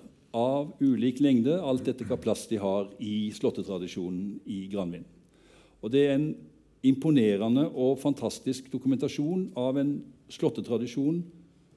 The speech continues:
i et veldig avgrenset område, en liten bygd i Hardanger. Så ulikt Strandebam, bare noen mil lenger nord. Eh, men dette poenget skal vi komme tilbake til. Eh,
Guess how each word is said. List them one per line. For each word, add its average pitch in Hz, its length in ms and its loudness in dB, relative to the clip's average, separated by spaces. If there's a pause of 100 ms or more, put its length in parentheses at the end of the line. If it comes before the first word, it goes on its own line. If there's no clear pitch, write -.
(460)
i 143 160 8
et 147 120 4
veldig 135 260 6
avgrenset 110 460 2
område, 101 360 2
en 127 60 2
liten 127 240 2
bygd 104 200 -2
i 113 40 0
Hardanger. 117 460 2 (1500)
Så 160 300 6
ulikt 139 640 4 (280)
Strandebam, 104 640 2 (440)
bare 120 200 6
noen 117 300 2
mil 110 220 2
lenger 101 260 0
nord. 98 220 -2 (880)
Eh, 110 580 2 (600)
men 127 200 2
dette 123 240 2
poenget 101 320 0
skal 107 140 -4
vi 101 80 -4
komme 98 220 0
tilbake 101 380 -2
til. - 140 -14 (880)
Eh, 127 640 6